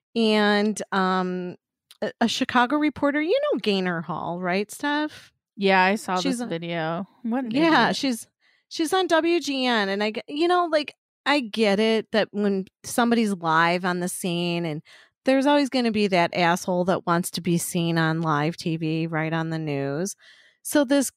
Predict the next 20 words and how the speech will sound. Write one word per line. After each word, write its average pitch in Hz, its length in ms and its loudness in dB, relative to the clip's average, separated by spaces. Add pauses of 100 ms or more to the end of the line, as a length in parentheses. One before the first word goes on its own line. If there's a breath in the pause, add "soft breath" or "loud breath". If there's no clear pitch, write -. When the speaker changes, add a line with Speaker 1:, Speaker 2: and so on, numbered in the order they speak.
(160)
Speaker 1:
uh, 240 60 -4 (260)
Gaynor 247 320 2
Hall 214 220 2
was 202 160 0
in 175 160 -2
Shorewood, 180 1000 0 (120)
Illinois, 233 840 2 (160)
talking 254 440 2
about 190 300 4
all 180 140 4
the 180 100 0
damage 175 460 -2
from 180 240 -2
the, 160 280 -6 (340)
the 170 360 0 (180)
storm 185 640 -2
that 220 220 0
blew 240 220 2
through 254 260 0
there. 254 560 0